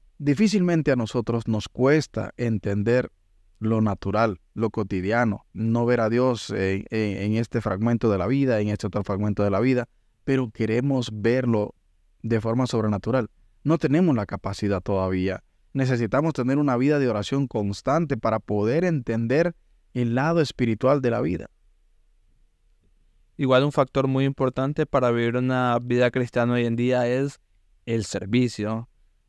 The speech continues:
Speaker 2: Hermano, eh, nosotros vivimos en, en una comunidad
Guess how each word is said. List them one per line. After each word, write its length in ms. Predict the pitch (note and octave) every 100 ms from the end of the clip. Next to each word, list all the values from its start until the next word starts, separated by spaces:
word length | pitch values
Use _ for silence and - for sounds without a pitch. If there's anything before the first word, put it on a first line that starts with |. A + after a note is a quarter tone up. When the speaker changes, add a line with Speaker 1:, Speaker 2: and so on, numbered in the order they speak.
| _
Speaker 2:
Hermano, 560 | A#2 B2+ C#3+ D#3 D3 -
eh, 640 | C3+ B2 A#2 A2+ A2+ A#2+ -
nosotros 460 | - B2 - B2+ C#3+
vivimos 600 | C3+ C3+ C3+ C#3 C#3 - -
en, 540 | B2+ A#2+ A2+ A2+ A#2 -
en 160 | A#2+
una 180 | B2+ C3+
comunidad 840 | - B2+ B2 A#2 A2+ B2+ C#3+ D#3+